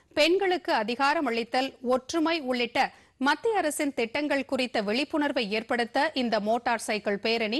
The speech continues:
நடத்தப்படுகிறது. நிகழ்ச்சியில் பேசிய மத்திய அமைச்சர் ஸ்மிருதி இரானி, பெண்களுக்கு அதிகாரம் அளித்தல் திட்டத்திற்கு எடுத்துக்காட்டாக திகழும் யாஷாஸ்வினி குழுவிற்கு பாராட்டு தெரிவித்தார்.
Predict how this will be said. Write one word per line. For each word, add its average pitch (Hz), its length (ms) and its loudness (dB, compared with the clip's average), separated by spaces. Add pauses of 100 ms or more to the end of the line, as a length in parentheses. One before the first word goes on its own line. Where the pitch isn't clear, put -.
(100)
நடத்தப்படுகிறது. 214 800 -2 (540)
நிகழ்ச்சியில் 320 540 0
பேசிய 269 300 -2 (140)
மத்திய 247 280 -2
அமைச்சர் 247 420 -2
ஸ்மிருதி 233 400 0
இரானி, 196 320 -2 (400)
பெண்களுக்கு 349 560 2 (140)
அதிகாரம் 269 500 0
அளித்தல் 247 380 -4
திட்டத்திற்கு 247 580 -4 (140)
எடுத்துக்காட்டாக 240 840 -2
திகழும் 220 400 0 (380)
யாஷாஸ்வினி 330 640 0 (100)
குழுவிற்கு 277 540 0
பாராட்டு 294 460 -2
தெரிவித்தார். 190 500 -2